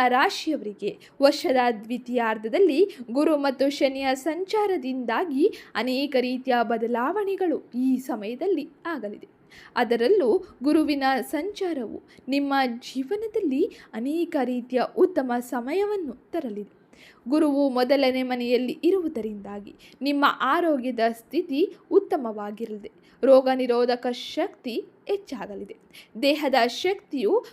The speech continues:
ಪುನರ್ಸ್ಥಾಪನೆಗೊಳ್ಳಲಿದೆ. ಹಾಗಾಗಿ ಶಾಕಾಹಾರಿ ಆಹಾರ ಸೇವನೆ ಮತ್ತು ಅತಿಯಾದ ತಿಂಡಿಗಳನ್ನು ತಪ್ಪಿಸುವುದು ಉತ್ತಮವಾಗಿರಲಿದೆ. ಸರಿಯಾದ ಆಹಾರದಿಂದ ಜೀರ್ಣಕ್ರಿಯೆ ಉತ್ತಮಗೊಳಿಸಿಕೊಳ್ಳಿ.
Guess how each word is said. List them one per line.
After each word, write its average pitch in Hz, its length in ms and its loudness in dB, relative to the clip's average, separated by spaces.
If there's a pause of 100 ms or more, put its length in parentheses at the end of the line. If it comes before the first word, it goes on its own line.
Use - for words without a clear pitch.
(140)
ಪುನರ್ಸ್ಥಾಪನೆಗೊಳ್ಳಲಿದೆ. 311 1400 -2 (360)
ಹಾಗಾಗಿ 254 880 -4
ಶಾಕಾಹಾರಿ 294 840 -2 (200)
ಆಹಾರ 247 500 -2
ಸೇವನೆ 277 600 -6
ಮತ್ತು 285 380 -2 (280)
ಅತಿಯಾದ 269 480 2 (360)
ತಿಂಡಿಗಳನ್ನು 403 720 10 (240)
ತಪ್ಪಿಸುವುದು 311 640 2
ಉತ್ತಮವಾಗಿರಲಿದೆ. 202 1200 -8 (500)
ಸರಿಯಾದ 254 460 6 (200)
ಆಹಾರದಿಂದ 262 720 -2 (400)
ಜೀರ್ಣಕ್ರಿಯೆ 254 720 4 (100)
ಉತ್ತಮಗೊಳಿಸಿಕೊಳ್ಳಿ. 202 1120 -8